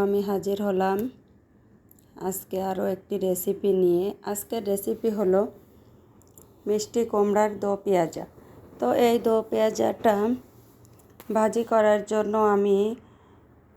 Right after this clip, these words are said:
প্রথমে কড়াইতে তেল গরম করে নিয়েছি এবং এর ভিতর প্রথমে দিয়েছি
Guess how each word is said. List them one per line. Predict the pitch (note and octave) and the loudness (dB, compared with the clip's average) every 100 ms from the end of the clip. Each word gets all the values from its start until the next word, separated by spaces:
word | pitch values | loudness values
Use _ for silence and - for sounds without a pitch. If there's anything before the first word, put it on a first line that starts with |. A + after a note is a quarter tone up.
| _ - - - | _ -20 -14 -4
প্রথমে | G#3 G#3+ G#3+ G#3+ | -2 0 0 2
কড়াইতে | G#3+ G3+ G3+ G#3 G#3+ | 2 4 2 0 -4
তেল | G#3+ G3+ G3+ | -2 -2 2
গরম | G3+ G3+ G3+ | 2 2 0
করে | G3 G3 G3 | 0 2 2
নিয়েছি | G3 G#3 G#3 G#3+ G3+ B3 - _ - | 2 2 0 0 0 -2 -12 _ -8
এবং | F#3 G3 G#3 G3+ A#3 - - - - - | -6 0 2 2 -2 -10 -20 -20 -16 -6
এর | A3 A3 | -2 0
ভিতর | G#3 G#3+ A3 | -2 -2 -2
প্রথমে | G#3+ G3+ G3+ G#3+ G#3+ | -2 -4 -2 0 0
দিয়েছি | G#3 G#3 G3+ G3+ - | 0 0 0 -2 0